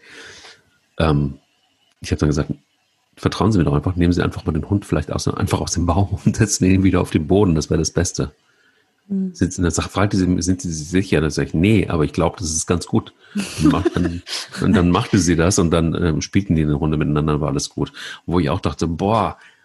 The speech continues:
Speaker 1: Frau, äh, nimm doch dem Hund nicht die, die Würde.“ Also der kommt schon klar. So, das war auch irgendwie die Körpersprache. Es hat, du hast all-, weißt du, du kennst so
Speaker 2: Mhm.
Speaker 1: Situationen,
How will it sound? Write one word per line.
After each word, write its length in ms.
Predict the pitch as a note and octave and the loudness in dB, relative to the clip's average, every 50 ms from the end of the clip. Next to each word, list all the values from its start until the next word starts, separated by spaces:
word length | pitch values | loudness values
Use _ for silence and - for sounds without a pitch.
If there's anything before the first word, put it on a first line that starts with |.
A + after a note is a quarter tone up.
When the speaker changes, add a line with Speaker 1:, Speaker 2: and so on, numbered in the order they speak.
| _ _ | _ _
Speaker 1:
Frau, 360 | - - - F2 A#2+ C3 A#2+ | -10 -6 -2 0 2 2 2
äh, 120 | G#2+ G2 - - | 2 0 0 0
nimm 180 | - G#2+ A2 C3 | 0 2 2 4
doch 100 | C#3+ C#3+ | 2 2
dem 160 | C#3+ G#2+ F#2+ | 0 0 0
Hund 140 | B2+ C3+ - | 0 0 0
nicht 200 | B2+ A#2+ - - | -2 -6 -4 -4
die, 180 | G2 - G#2 | -6 -6 -4
die 220 | - - G2+ F2 E2 | -4 -4 -4 -2 -2
Würde.“ 280 | F#2 B2 - - - | 0 0 2 2 2
Also 160 | - D#2 F2+ F2 | 2 0 0 0
der 120 | F2+ F#2+ | 0 0
kommt 260 | - - D3 E3+ - | 2 2 0 2 0
schon 200 | - A#2+ G2+ G2+ | 0 -2 -2 -4
klar. 560 | - - - G2+ A2 B2+ F#2+ C#2 C2+ C2+ - _ _ _ _ | -6 -4 -2 0 0 2 0 0 -2 -4 -8 _ _ _ _
So, 220 | - - E2+ D#2 | -8 -4 -4 -2
das 160 | D2+ - - - | -2 -2 -2 -2
war 100 | G#2 G#2+ | -2 -2
auch 120 | - - | -2 0
irgendwie 280 | F#2+ G#2+ F#2 F#2 G2 F#2+ | 0 0 2 2 2 2
die 100 | G2 F#2+ | 2 0
Körpersprache. 640 | - - B2 C3+ - A#2+ A#2+ - - - A2 G#2 A2+ | 0 0 0 0 0 -2 -4 -4 -4 -6 -4 -4 -4
Es 100 | G#2+ - | -4 -4
hat, 160 | A2 - - | -4 -2 -2
du 60 | A2 | -2
hast 200 | A2+ A#2+ - - | -2 -2 -4 -4
all-, 240 | - C3 A#2 - C3+ | -4 -2 -2 0 2
weißt 160 | C3+ D3+ - | 2 2 2
du, 40 | C3+ | 2
du 60 | A#2+ | 2
kennst 220 | - D3+ D3+ D3 - | 2 2 2 2 0
so 60 | A2 | -4
Speaker 2:
Mhm. 40 | G#2+ | -2
Speaker 1:
Situationen, 640 | A2 G2+ G2 A2 G#2 G2 - A#2 A#2 A#2 A#2+ A2+ | 0 0 2 2 2 0 0 -2 0 0 0 -2